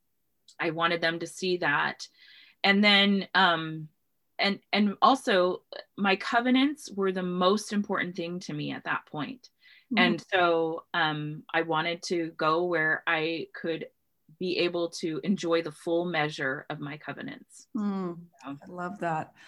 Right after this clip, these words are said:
Speaker 2: I love that the answers aren't anywhere else. So, well,
Speaker 1: Yeah.
Speaker 2: there are a lot of answers. There's lots of self-help. We get Google now that can
Speaker 1: Yeah.
Speaker 2: answer any question that we have, but the true healing is found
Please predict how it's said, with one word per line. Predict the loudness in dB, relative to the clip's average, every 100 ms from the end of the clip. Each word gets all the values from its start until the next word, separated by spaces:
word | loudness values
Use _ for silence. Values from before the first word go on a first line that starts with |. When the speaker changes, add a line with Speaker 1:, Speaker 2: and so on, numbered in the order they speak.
| -20 _
Speaker 2:
I | -4
love | -2 0 0 0
that | -4 -6
the | -4
answers | -4 -4 -4 -2 -2 -2 -4 -8 -10 -14 _ _
aren't | -4 -4 -4 -6
anywhere | -6 -4 -2 0
else. | 2 0 0
So, | -4
well, | 2 4 6
Speaker 1:
Yeah. | 4 0 -6 -2
Speaker 2:
there | 4 6
are | 6 4 4
a | 6
lot | 6 4
of | 2
answers. | -2 -4 -2
There's | -2 0
lots | 4 4 2
of | -4
self-help. | -2 -2 0 0 0 0
We | -2 0
get | 0 -2 -12 -2
Google | 0 4 4
now | 4 4 2
that | -2 -8 -18 -20 -20 -20 -10
can | -2 2
Speaker 1:
Yeah. | 4
Speaker 2:
answer | 2 0 0
any | -2
question | 2 2 4 2
that | 2 0
we | 0
have, | 0 2
but | 0 -2 -4 -20 -20 _
the | -2
true | -2 -2 0 0 0
healing | -2 0 0 -2 -6 -14 _ _ _ _
is | -4 -4
found | -2 -2 0 -2 -6 -10